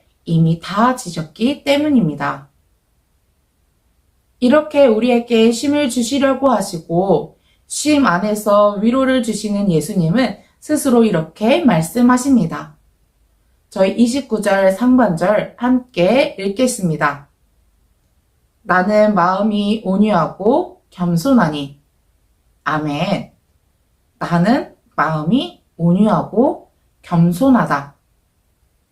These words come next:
온유는 무슨 의미일까요? 우리가 사전으로 찾아보았을 때는 성격이나 태도가 온화하고 부드럽다는 표현입니다.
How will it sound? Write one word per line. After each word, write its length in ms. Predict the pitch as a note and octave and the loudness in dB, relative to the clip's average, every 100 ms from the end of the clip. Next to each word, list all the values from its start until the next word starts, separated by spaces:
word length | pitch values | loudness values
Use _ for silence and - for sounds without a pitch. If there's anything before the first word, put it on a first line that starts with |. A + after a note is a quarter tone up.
| _ _ _ _ _ _ _ _ _ _ _ _ | _ _ _ _ _ _ _ _ _ _ _ _
온유는 720 | - F#3 A3+ D#4 B3 D4 - - | -2 2 2 4 2 2 -2 -6
무슨 480 | F#3 F#3+ A3 G#3+ | -4 0 0 0
의미일까요? 840 | G#3 A#3+ B3+ F3+ C#3 D3+ F3 D3 - _ _ _ _ _ _ _ | 2 2 2 0 -2 0 0 -2 -10 _ _ _ _ _ _ _
우리가 520 | - A3+ A#3 A#3+ A#3+ A#3+ | -2 0 2 2 2 0
사전으로 600 | D4+ D#4+ F4 E4+ D#4 D4+ | -2 0 0 0 0 0
찾아보았을 800 | D#4 D4 C4 B3 A3+ A3 A#3 | 0 0 0 0 0 0 -2
때는 500 | E3 D#3+ B3 G#3+ - _ _ _ _ | -2 0 0 0 -6 _ _ _ _
성격이나 920 | - D4 - D#4 D4+ C4 B3 B3 B3 | -4 -2 2 0 2 0 2 2 0
태도가 760 | D4 C#4+ A#3+ G#3+ A#3 C#4 - _ _ | -4 -2 -2 0 0 0 -6 _ _
온화하고 1000 | F#3 G3+ C4 D#4 C4 C4 B3+ A#3+ A#3+ A#3 | -2 2 4 4 0 0 -2 2 2 0
부드럽다는 1000 | A3+ E3+ A3+ B3 A#3+ F#3 E3 G#3+ D4 - _ _ - | -2 -2 0 0 0 -2 0 0 -2 -6 _ _ -4
표현입니다. 800 | D#4 D#4+ B3 E3+ D3 C#3+ C#3 | 0 2 2 2 -2 -4 -6